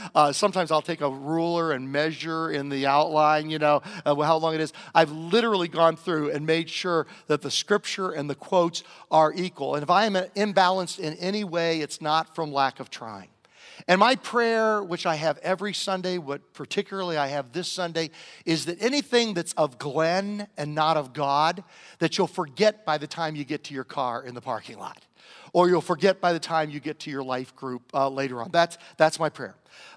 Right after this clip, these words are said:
But, and, and I even, I even struggled with this a little bit. I thought, "You know, Glenn, what do you have to offer to this?" I look across here,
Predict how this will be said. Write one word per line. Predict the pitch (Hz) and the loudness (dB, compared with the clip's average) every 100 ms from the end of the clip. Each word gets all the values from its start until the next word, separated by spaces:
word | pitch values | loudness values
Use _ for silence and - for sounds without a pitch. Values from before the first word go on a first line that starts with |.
| _ | _
But, | 208 208 _ _ 196 | 4 4 _ _ -2
and, | 220 | 2
and | 220 | 2
I | 208 247 294 | 2 2 0
even, | 294 196 185 | -2 -4 -2
I | 190 | -2
even | 277 269 | -2 -4
struggled | - 202 175 151 | -2 0 0 0
with | 143 - | -4 -4
this | 139 | -10
a | 143 | -8
little | 139 127 | -8 -8
bit. | 123 | -8
I | 156 | -10
thought, | - 185 214 | -4 -4 -4
"You | 208 | -6
know, | 233 262 277 262 - - - - - | -4 -2 -2 -6 -16 -20 -20 -20 0
Glenn, | 233 220 208 | 2 2 0
what | 196 - | -6 -6
do | - | -4
you | 240 | -4
have | 180 190 - | -2 -4 -6
to | |
offer | 151 147 147 - | 0 0 0 -4
to | 123 | -10
this?" | 113 - - | -10 -6 0
I | 254 | 0
look | 277 190 | 0 -8
across | - 165 175 180 | -8 -4 -4 -6
here, | 190 185 | -8 -8